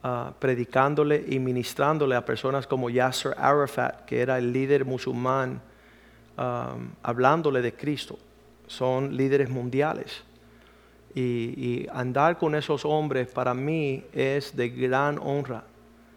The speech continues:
Poder andar con hombres serios que están haciendo cosas serias, no por un año ni por diez años, por cincuenta años.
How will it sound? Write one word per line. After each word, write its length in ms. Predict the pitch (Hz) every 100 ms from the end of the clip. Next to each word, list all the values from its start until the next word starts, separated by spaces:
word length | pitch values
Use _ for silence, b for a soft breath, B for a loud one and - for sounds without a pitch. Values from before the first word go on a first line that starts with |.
| B B
Poder 280 | - 123 131
andar 320 | 139 135 139
con 140 | 139 127
hombres 300 | 135 131 110
serios 500 | - 147 135 127 113
que 140 | -
están 280 | 120 131 127
haciendo 340 | 127 135 131
cosas 260 | - 123 131
serias, 320 | - 139 135
no 220 | 127 139
por 500 | 147 151 143 139 135 -
un 180 | 135 143
año 340 | 139 139 139
ni 140 | 135
por 180 | 123 123
diez 280 | 123 139 135
años, 260 | 127 123 120
por 160 | 147
cincuenta 540 | - 123 - 143 135 120
años. 280 | 117 110